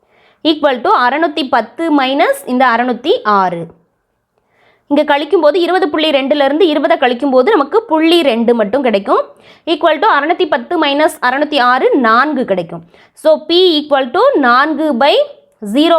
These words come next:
புள்ளி ரெண்டு. இப்போ ஜீரோ புள்ளி ரெண்டால வகுக்கணும்னு சொல்லும்போது மேலையும் கீழே நம்ம பத்தால பெருக்கணும் அப்படின்னு சொன்னா நமக்கு இந்த புள்ளி இருக்கிற டேர்ம் வந்து முழு எண்ணா மாறிடும். So, பத்தால பெருக்கும்போது மேலே இருக்கிற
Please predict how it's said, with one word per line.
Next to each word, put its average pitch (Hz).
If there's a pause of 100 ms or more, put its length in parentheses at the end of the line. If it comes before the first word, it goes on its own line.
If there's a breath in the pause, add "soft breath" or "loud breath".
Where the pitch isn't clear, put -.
(120)
புள்ளி 254 (120)
ரெண்டு. 190 (500 soft breath)
இப்போ 349 (120)
ஜீரோ 381 (120)
புள்ளி 349 (120)
ரெண்டால 311 (120)
வகுக்கணும்னு 294
சொல்லும்போது 240 (560 soft breath)
மேலையும் 349
கீழே 294
நம்ம 294 (120)
பத்தால 302 (120)
பெருக்கணும் 285
அப்படின்னு 240
சொன்னா 247
நமக்கு 302
இந்த 247
புள்ளி 311
இருக்கிற 269 (120)
டேர்ம் 240
வந்து 214 (460)
முழு 339 (100)
எண்ணா 254 (120)
மாறிடும். 175 (640 soft breath)
So, 320 (400)
பத்தால 302 (100)
பெருக்கும்போது 277 (100)
மேலே 285
இருக்கிற 269